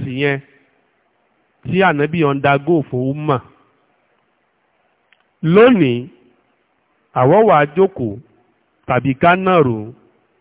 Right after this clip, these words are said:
á rárá mú ẹ̀rọ ìbánisọ̀rọ̀ kékeré kan lọ́wọ́. Wọ́n wá máa gbọ́ wa ní gbogbo orígun mẹ́rẹ̀ẹ̀rin. Àtẹni tínú ń bí sí ń tà ń sọ. Àtẹni tínú ń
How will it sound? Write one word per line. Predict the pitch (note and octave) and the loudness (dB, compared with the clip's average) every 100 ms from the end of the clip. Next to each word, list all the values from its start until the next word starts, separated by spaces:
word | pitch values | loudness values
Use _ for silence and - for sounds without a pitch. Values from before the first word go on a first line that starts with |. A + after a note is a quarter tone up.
| _ _ _ - | _ _ _ -4
á | C#3+ | 0
rárá | F3+ D#3 D3+ D3+ | 4 4 2 0
mú | E3 E3+ F3 E3+ E3+ E3+ F#3 _ _ _ _ _ _ _ C#3 | 0 0 2 2 0 -4 -14 _ _ _ _ _ _ _ -6
ẹ̀rọ | C3+ D3+ C#3+ | 0 0 0
ìbánisọ̀rọ̀ | B2+ C3 C#3+ D3+ - C3 B2 G2+ _ _ _ _ _ _ _ - | -2 -2 -2 -2 -4 -2 -2 -4 _ _ _ _ _ _ _ -2
kékeré | E3+ D#3+ D3+ E3+ | 0 2 0 0
kan | C#3 B2+ | -2 -2
lọ́wọ́. | D3+ D3+ D#3+ D#3 - _ _ _ _ _ _ _ _ _ _ _ _ _ - | 2 4 4 2 -4 _ _ _ _ _ _ _ _ _ _ _ _ _ 0
Wọ́n | F#3 | 4
wá | G3 D#3 | 4 4
máa | E3+ E3 D3+ | 2 2 2
gbọ́ | D3 E3+ D#3+ | 0 2 4
wa | D#3 | 2
ní | E3 E3 | 2 -4
gbogbo | D3+ D3+ D3 D3+ | -4 -6 -2 0
orígun | D#3 F3 D3 D#3 | 2 -2 -2 -4
mẹ́rẹ̀ẹ̀rin. | E3+ F3+ F3 D#3 C3 B2+ C3+ C3 C3+ _ _ _ _ _ _ _ _ | 0 0 2 0 -2 -6 -6 -8 -14 _ _ _ _ _ _ _ _
Àtẹni | C#3 C3+ E3 E3 F3 E3+ | -4 -2 0 0 0 -4
tínú | - G3+ G3+ | -2 -2 0
ń | G3 F#3+ | -2 -4
bí | D#3+ F#3 G3+ _ _ | -6 -6 -6 _ _
sí | - F3+ | -10 -6
ń | D#3+ | -6
tà | F#3+ F3+ | -4 -4
ń | C3+ | -4
sọ. | C3 C3 B2+ _ _ _ _ _ _ _ _ _ _ | -6 -6 -6 _ _ _ _ _ _ _ _ _ _
Àtẹni | C3 B2+ - D#3+ E3 D#3 | -4 -4 0 -2 -2 -6
tínú | - G3+ G3+ | -4 -4 -4
ń | G#3 | -4